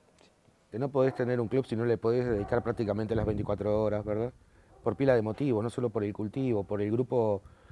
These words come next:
humano, que sea gente que encaje entre sí, que se lleve bien, que no pretenda ventajas de ningún tipo sobre los demás, ¿verdad? Y después, bueno,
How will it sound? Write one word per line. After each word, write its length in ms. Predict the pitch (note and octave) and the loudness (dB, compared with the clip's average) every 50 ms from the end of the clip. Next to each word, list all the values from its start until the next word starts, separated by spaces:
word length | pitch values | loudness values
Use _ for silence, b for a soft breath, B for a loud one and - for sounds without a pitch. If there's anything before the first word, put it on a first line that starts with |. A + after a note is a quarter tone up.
| B B B B | B B B B
humano, 680 | - A2 G#2+ A#2+ B2 B2+ A#2+ A2+ G#2 G2+ G2 F#2+ F2 - B B B B | -8 -6 -2 0 0 0 0 0 -2 -6 -8 -10 -14 -16 B B B B
que 380 | - C3 A#2+ A#2 A#2 C3 A2 F#2 | -2 0 2 2 2 0 -2 -4
sea 180 | - - C3+ - | 0 0 0 0
gente 240 | - C#3 B2+ B2+ | 2 -2 -2 0
que 60 | A#2+ A#2+ | 0 0
encaje 280 | A#2 A2 B2 - - | 0 0 -2 -4 -4
entre 180 | A#2 G#2+ A2 G#2+ | -6 -4 -4 -6
sí, 180 | - - C3+ | -4 -6 -8
que 120 | - - G#2 | -8 -8 -8
se 120 | G#2+ G#2+ | -8 -6
lleve 320 | - - A#2+ A2+ A2 G#2+ G#2+ | -4 -2 -2 0 2 2 2
bien, 300 | A2+ A#2 A2+ A2 A2 - _ B B B B B B B - - - | 2 2 0 0 -2 -6 _ B B B B B B B -20 -18 -4
que 120 | - A2+ A2+ | -2 0 2
no 140 | B2 B2 | 2 2
pretenda 460 | - A2+ A2 - A#2 A2+ A2+ A2+ A2 A2 | 0 0 0 0 0 0 0 0 0 0
ventajas 420 | G#2+ A2 G#2 A2+ G#2 - A2+ G2+ | 0 0 -2 -4 -4 -4 -6 -6
de 80 | G#2+ G2+ | -6 -6
ningún 260 | G#2 G#2 G#2 G#2+ F#2+ | -6 -6 -6 -6 -4
tipo 240 | G#2+ A2 - G#2+ G#2 | -6 -4 -4 -6 -6
sobre 220 | - G2+ G2 G2+ | -4 -4 -4 -2
los 160 | G2+ G2+ F#2+ | -4 -4 -2
demás, 360 | G#2 G2+ A2+ A2+ A2+ G#2+ - - - - - | -2 -2 -2 -4 -4 -6 -10 -16 -16 -10 -6
¿verdad? 260 | G2+ G2 G#2+ A2+ - - - | -4 -2 -2 -2 -4 -8 -6
Y 100 | E3+ F3+ | -2 -2
después, 320 | F3 E3 - G3+ A3 G#3 | -2 0 2 0 0 2
bueno, 360 | E3 F#3 G3 F3 B2+ A2 G2+ | 0 -2 -2 -2 -2 -2 -6